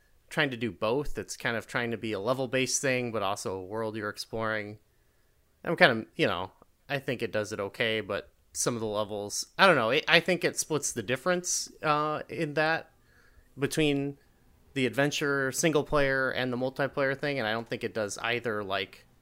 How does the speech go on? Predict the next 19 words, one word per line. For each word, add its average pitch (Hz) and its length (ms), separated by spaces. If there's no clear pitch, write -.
great, 135 480
but 120 160
it's - 140
still 117 300
fun 120 300
enough. 123 440
Um, 117 420
and 131 140
then, 135 160
I 135 80
don't 185 140
know, 185 40
I 117 120
love 123 240
the 120 60
music. 139 800
Uh, 120 40
I 113 380
like 123 340